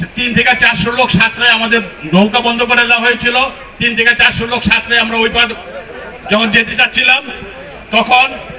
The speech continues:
একটা ছেলে ডুবে মরেছিল। আজকে যে ঘটনাটা আমি বলতেছি এই জন্য, আজকে কিন্তু সেই কালো ছায়া এখনো আছে। ম-, আমাদের সম্মানিত যারা অতিথি তারা বলবেন, উপজেলা পরিষদ হচ্ছে রসুলপুর মাথাভাঙ্গা,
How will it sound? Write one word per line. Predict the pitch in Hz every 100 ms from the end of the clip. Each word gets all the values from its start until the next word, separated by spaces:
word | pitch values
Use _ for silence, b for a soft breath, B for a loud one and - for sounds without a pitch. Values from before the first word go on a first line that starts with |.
| - -
একটা | - -
ছেলে | - 233 247 254 233 -
ডুবে | 208 254
মরেছিল। | 262 254 - 202 196
আজকে | - 208 - 254
যে | 240 254 226 -
ঘটনাটা | 196 233 247
আমি | 247 214
বলতেছি | 233 233 214 226
এই | 226
জন্য, | 254 247 254 262 - - -
আজকে | 220 - 247
কিন্তু | 262 269 262
সেই | 240 254
কালো | 233 226 226
ছায়া | 240 240
এখনো | 208 220 214
আছে। | 190 190 180 - - - - - - - -
ম-, | 165 202 -
আমাদের | 156 208 220 214
সম্মানিত | 190 220 233 226 226 226 - - 196 - - - - - -
যারা | 185 208
অতিথি | 208 220 226
তারা | 220 214
বলবেন, | 202 208 214 220 - - - - -
উপজেলা | 170 196 226 -
পরিষদ | - 233 - 262
হচ্ছে | 233 233 233
রসুলপুর | 226 240 220 233
মাথাভাঙ্গা, | 226 214 233 233 247